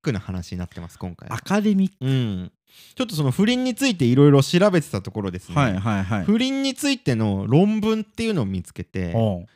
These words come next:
Speaker 1: 誰が不倫をするのかっていう論文を見つけたんですよ。
Speaker 2: あ、不倫をする人の傾向を論文で。
Speaker 1: まあ、傾向っていうか、
Speaker 2: うんうんうん。
Speaker 1: まあ、め-、その論文自体はめちゃくちゃ長いやつがネットに転がってるのを俺全部読んだんで、
Speaker 2: うんうんうん。
Speaker 1: まあ、今日ちょっとかいつまんで話すんですけど、
Speaker 2: はい。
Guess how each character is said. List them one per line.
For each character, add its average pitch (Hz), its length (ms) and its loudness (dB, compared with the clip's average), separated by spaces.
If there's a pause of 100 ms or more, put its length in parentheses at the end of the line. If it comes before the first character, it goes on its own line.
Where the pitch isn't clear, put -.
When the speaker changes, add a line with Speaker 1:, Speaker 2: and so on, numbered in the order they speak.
Speaker 1:
誰 247 260 4
が 196 140 2
不 127 160 -4
倫 123 200 0
を 110 40 0
す 127 160 -4
る 123 100 0
の 101 120 -2
か 82 120 -10
っ - 80 -14 (100)
て - 80 -12
い 87 40 -6
う - 20 -6
論 135 320 -2
文 139 160 -2
を 131 60 -4
見 135 100 -4
つ - 80 -12
け 135 80 -8
た 131 120 -6
ん 101 60 -6
で 90 60 -10
す - 100 -20
よ。 110 140 -10
Speaker 2:
あ、 - 200 -20
不 - 120 2
倫 202 240 6
を 185 60 2
す - 120 0
る 190 60 4
人 196 140 0
の 151 80 2
傾 175 280 4
向 170 520 2
を - 160 -4 (100)
論 127 220 0
文 120 200 2
で。 117 220 2
Speaker 1:
ま 110 100 -2
あ、 - 40 -8
傾 170 260 0
向 202 140 0
っ 196 100 -6
て 214 80 -6
い 214 40 0
う 190 60 0
か、 147 400 -2
Speaker 2:
う - 40 -2
ん - 20 0
う - 20 0
ん 110 40 -2
う - 20 -2
ん。 101 40 -2
Speaker 1:
ま 127 100 0
あ、 101 80 -2
め-、 92 400 -6
そ 233 100 -6
の 247 120 0
論 254 340 2
文 254 100 -4
自 254 100 -4
体 240 80 0
は 139 60 0
め 107 140 -2
ち 113 80 -6
ゃ 139 80 -4
く - 80 -18
ち - 80 -6
ゃ 131 40 -4
長 135 280 0
い 147 40 2
や 117 120 0
つ - 80 -14
が 95 80 -8
ネ 101 100 -4
ッ - 40 -2
ト - 180 -8
に 110 60 -6
転 110 200 -6
が 107 80 -4
っ 101 100 -12
て 113 140 -8
る 95 60 -6
の 90 100 -10
を 92 40 -8
俺 98 100 -6
全 113 240 -6
部 95 80 -6
読 95 180 -6
ん 92 60 -12
だ 82 80 -16
ん 82 100 -18
で、 87 280 -8
Speaker 2:
う - 20 0
ん 110 40 0
う - 20 2
ん - 0 -
う - 20 2
ん。 95 40 0
Speaker 1:
ま 85 60 -2
あ、 - 60 -2
今 90 80 2
日 82 80 -4
ち 90 40 -6
ょ 90 40 -4
っ - 20 -6
と 80 60 -6
か 139 100 0
い 139 140 -2
つ 151 160 -8
ま 156 140 -2
ん 127 100 -6
で 90 80 -8
話 98 320 -10
す - 140 -16
ん 82 120 -14
で 82 80 -14
す - 140 -20
け - 100 -14
ど、 92 200 -4
Speaker 2:
は 113 180 2
い。 78 80 -2